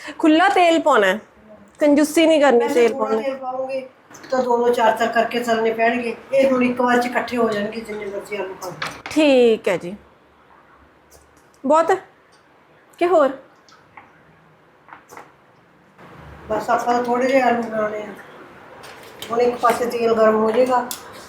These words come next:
Speaker 2: ਹੁਣ ਇਹਦੇ ਨਾਲ ਪਹਿਲਾਂ ਆਪਾਂ ਮਸਾਲੇ ਮਿਕਸ ਕਰਾਂਗੇ।
Speaker 1: ਠੀਕ ਹੈ ਜੀ। ਜਦ ਤੱਕ ਤੇਲ ਕਲਕਦਾ ਤੇ ਆਪਾਂ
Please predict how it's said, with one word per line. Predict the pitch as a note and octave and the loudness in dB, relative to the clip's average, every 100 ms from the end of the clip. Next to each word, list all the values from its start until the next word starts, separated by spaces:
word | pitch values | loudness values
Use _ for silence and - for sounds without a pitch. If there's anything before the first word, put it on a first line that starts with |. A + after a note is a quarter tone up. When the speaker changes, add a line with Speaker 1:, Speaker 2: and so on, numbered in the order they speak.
| - | -6
Speaker 2:
ਹੁਣ | A#3+ B3+ | 2 6
ਇਹਦੇ | B3+ | 6
ਨਾਲ | B3+ | 4
ਪਹਿਲਾਂ | B3 B3 B3 | 2 2 2
ਆਪਾਂ | B3 B3 | 2 0
ਮਸਾਲੇ | A#3+ A3+ G#3 G#3 | 0 0 2 2
ਮਿਕਸ | G#3+ G#3 - | 0 -4 0
ਕਰਾਂਗੇ। | G#3+ F#3+ F#3 E3 - - - - - | 2 2 0 -6 -16 -20 -20 -20 -2
Speaker 1:
ਠੀਕ | D#4+ D4 C4 | 4 4 4
ਹੈ | B3+ | 0
ਜੀ। | G3+ G#3 A3 - - - - - - - - _ _ _ _ _ _ _ _ _ - _ _ _ _ _ _ - _ _ - - C4 | 0 -6 -10 -20 -20 -20 -20 -20 -20 -20 -20 _ _ _ _ _ _ _ _ _ -20 _ _ _ _ _ _ -20 _ _ -20 -10 -2
ਜਦ | C#4+ D4+ | 0 0
ਤੱਕ | E4+ E4 - | 0 -2 0
ਤੇਲ | D#4+ D4+ D4+ | 2 4 4
ਕਲਕਦਾ | D#4 D4 C4 D4 F4 G#4+ G#4+ - | 2 2 2 2 2 0 -4 -4
ਤੇ | E4 | 0
ਆਪਾਂ | D4+ - D4+ D#4+ | 0 2 2 2